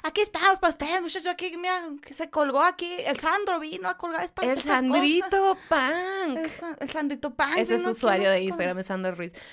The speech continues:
Speaker 2: Perdón, estamos hablando de
Speaker 1: Sí.
Speaker 2: muchas cosas.
Speaker 1: Es mi
Speaker 2: Co-,
Speaker 1: primo, quisiera que
Speaker 2: claro.
Speaker 1: fuera mi primo.
Speaker 2: ¿Es tu primo?
Speaker 1: No.
Speaker 2: ¿No?
Speaker 1: Quisiera.
Speaker 2: ¿Quisieras?
Speaker 1: Puede ser. Que
Speaker 2: Podría
Speaker 1: sea, que sea
Speaker 2: ser.
Speaker 1: mi primo.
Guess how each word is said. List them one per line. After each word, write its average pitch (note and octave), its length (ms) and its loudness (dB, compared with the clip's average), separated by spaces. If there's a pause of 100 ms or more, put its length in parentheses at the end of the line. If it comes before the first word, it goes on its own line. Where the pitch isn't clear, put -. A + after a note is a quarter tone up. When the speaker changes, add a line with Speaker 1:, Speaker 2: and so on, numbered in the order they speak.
Speaker 2:
Perdón, D#4 380 6
estamos A4+ 300 0
hablando A3+ 340 4
de A3 40 6
Speaker 1:
Sí. A#3 60 4
Speaker 2:
muchas A3+ 260 2
cosas. G#3 440 0
Speaker 1:
Es A#3+ 120 2
mi D4 80 4
Speaker 2:
Co-, D4 60 -2
Speaker 1:
primo, B3+ 240 4
quisiera G#3+ 180 2
que G3+ 60 4
Speaker 2:
claro. G3 140 0
Speaker 1:
fuera G3+ 100 -4
mi G3+ 100 -6
primo. F#3+ 240 -16 (300)
Speaker 2:
¿Es G#3+ 80 -14
tu B3+ 100 -8
primo? F4 240 -6 (300)
Speaker 1:
No. G3 120 -14 (440)
Speaker 2:
¿No? A#3 80 -6
Speaker 1:
Quisiera. C4+ 420 -2 (100)
Speaker 2:
¿Quisieras? A#3+ 480 -6
Speaker 1:
Puede B3 200 -2
ser. B3+ 240 -10 (340)
Que A3 80 -16
Speaker 2:
Podría G#3+ 220 2
Speaker 1:
sea, G#3+ 80 4
que A3 80 -4
sea F#3 100 2
Speaker 2:
ser. F3 80 -2
Speaker 1:
mi A3 100 -6
primo. G3+ 320 -10